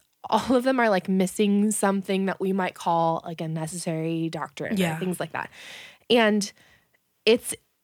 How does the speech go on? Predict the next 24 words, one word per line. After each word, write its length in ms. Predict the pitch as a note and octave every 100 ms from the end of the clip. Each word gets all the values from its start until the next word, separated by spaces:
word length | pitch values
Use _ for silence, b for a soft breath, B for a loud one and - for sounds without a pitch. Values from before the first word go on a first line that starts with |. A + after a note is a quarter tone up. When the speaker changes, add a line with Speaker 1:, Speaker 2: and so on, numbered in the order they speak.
| - _ _ _ _ _ -
Speaker 1:
none 340 | G#3+ B3+ C4
of 80 | D#4+
these 160 | D4+ C4
are 60 |
gonna 160 | B3 A3+
get 140 | G#3
it 80 | F#3
perfect. 460 | - D#3+ - - -
<laughs> 40 | - B B B _ B B B B B
Um, 440 | B3 A3 F3+ F3 - _ _
but 300 | G3 A#3+ -
what 300 | G#3 G#3 -
this 420 | G#3 B3 - - -
specific 420 | - A#3+ A3 G3+
creed, 160 | - F#3
the 60 |
Apostles' 400 | F3 E3 F3 F#3
Creed, 320 | - F#3 E3+ - b b b -
was 240 | G3 F#3+
written 260 | G3 G#3+ A3
to 140 | G#3+
do 480 | F3 E3+ E3 G3 C#4+ b b b -
is 180 | G3 G#3
to 220 | - G3+